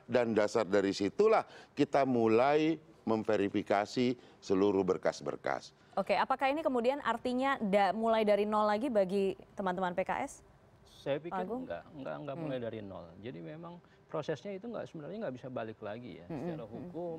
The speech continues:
Speaker 2: hmm.
Speaker 3: kemudian juga secara perundangan yang berlaku, proses yang sudah dilakukan itu tidak akan ada bisa, eh, apa namanya, kembali lagi.
Speaker 2: Hmm.
Speaker 3: Seperti tadi kalau
Speaker 2: Termasuk
Speaker 3: misalnya,
Speaker 2: dikembalikan
Speaker 3: Pak,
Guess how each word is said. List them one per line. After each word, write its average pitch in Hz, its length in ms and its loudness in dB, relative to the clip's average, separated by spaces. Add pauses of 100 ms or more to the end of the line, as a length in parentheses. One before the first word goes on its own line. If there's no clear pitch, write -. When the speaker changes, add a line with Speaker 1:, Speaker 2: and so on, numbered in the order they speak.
Speaker 2:
hmm. 151 40 -18
Speaker 3:
kemudian 113 520 -14
juga 104 200 -14
secara 110 240 -12
perundangan 107 520 -12
yang 113 200 -12
berlaku, 120 600 -10 (280)
proses 180 360 -6
yang 175 200 -4
sudah 131 280 -6
dilakukan 123 680 -6
itu 247 160 -6
tidak 139 320 0
akan 113 200 -4
ada 127 280 2
bisa, 139 520 -4
eh, 110 600 -2 (160)
apa 127 240 -8
namanya, 131 320 -4
kembali 127 440 2
lagi. 117 320 -2 (240)
Speaker 2:
Hmm. 175 280 -8
Speaker 3:
Seperti 127 280 -6
tadi 175 200 0
kalau 147 160 2
Speaker 2:
Termasuk 214 280 0
Speaker 3:
misalnya, 240 80 -2
Speaker 2:
dikembalikan 220 600 0
Speaker 3:
Pak, 214 40 -4